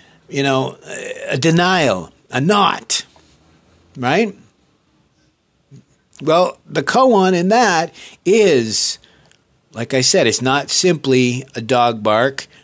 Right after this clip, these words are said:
which, uh, arguably can mean, right, uh, aggregate, but the real thing is, once again, not. Why?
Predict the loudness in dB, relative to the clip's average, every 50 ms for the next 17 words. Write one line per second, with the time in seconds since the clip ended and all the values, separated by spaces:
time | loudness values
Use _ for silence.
0 | _ _ 0 2 2 2 2 0 0 0 -2 -4 -8 _ _ _ _ _ _ _
1 | _ _ _ _ -8 -6 -4 -4 -4 -4 -4 -4 -4 -2 -2 -2 -2 -2 -2 -2
2 | -2 -2 -4 -4 -4 -4 -6 -6 -4 -4 -4 -4 -2 -2 -4 -4 -6 -8 -10 -12
3 | _ _ _ _ _ _ _ _ _ -14 -10 -6 -4 -2 -2 -4 -4 -8 -12 _
4 | _ _ _ _ -18 -14 -10 -10 -10 -10 -6 -4 -2 -2 -2 -2 -4 -4 -2 0
5 | 0 2 0 0 -4 -8 -10 -10 -10 _ _ _ _ _ _ _ -2 -2 -2 -2
6 | -4 -4 -2 0 2 2 2 2 0 -2 -2 -4 -4 -2 -4 -4 -4 -4 -4 -4
7 | -4 -6 -6 -6 -6 -4 -4 -4 -6 -6 -8 -8 -12 -16 -20 -20 -20 -16 -10 -4
8 | -2 0 0 2 2 2 2 0 0 -2 -4 -8